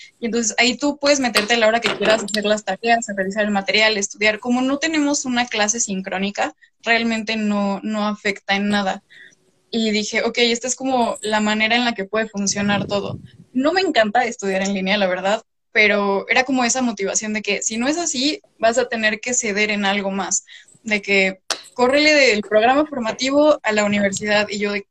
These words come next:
<laughs> y mis terapias y mis todo esto, era como, no me iba a dar, no me iba a dar el tiempo para hacerlo. Entonces, siempre fue como danza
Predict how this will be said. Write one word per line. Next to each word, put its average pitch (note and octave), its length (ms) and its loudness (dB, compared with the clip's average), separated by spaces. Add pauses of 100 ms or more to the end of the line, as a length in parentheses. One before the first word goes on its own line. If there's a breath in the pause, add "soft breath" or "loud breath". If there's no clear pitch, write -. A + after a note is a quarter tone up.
<laughs> - 640 -8
y C#4 100 -2
mis C4 200 -2
terapias D4 560 2
y C4+ 80 -2
mis B3+ 260 0
todo D4 240 0
esto, D#4 340 -2
era C#4 160 0
como, B3+ 420 0 (420 loud breath)
no B3 260 4
me C4+ 180 4
iba A#3+ 180 4
a - 20 4
dar, A3 340 2
no A3 160 -6
me A3+ 140 -2
iba A#3 120 2
a A#3 40 6
dar A3+ 80 4
el A3 180 -2
tiempo G#3 300 -2
para A#3+ 200 0
hacerlo. G#3 440 -2 (500 loud breath)
Entonces, A3+ 920 0
siempre A#3 360 0
fue A#3+ 140 -2
como A#3+ 300 0
danza C4 440 2